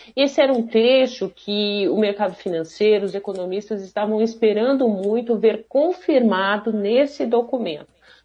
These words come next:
Logo depois da reunião, o comunicado deixou ali uma pista de que o Copom entendeu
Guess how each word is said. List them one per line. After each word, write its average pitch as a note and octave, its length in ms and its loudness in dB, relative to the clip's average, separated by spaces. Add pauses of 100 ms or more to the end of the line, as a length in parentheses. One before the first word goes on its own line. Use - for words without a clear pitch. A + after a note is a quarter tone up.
Logo C#4 340 4
depois B3 320 0
da G3+ 120 0
reunião, F#3 680 -2 (180)
o G#3+ 100 -4
comunicado A#3+ 920 2
deixou B3 600 2
ali G3+ 220 2
uma G#3 240 -4
pista C4 440 -4
de A#3+ 140 -4
que A#3+ 120 -8
o A#3 100 -4
Copom A3+ 440 -2
entendeu A3 680 0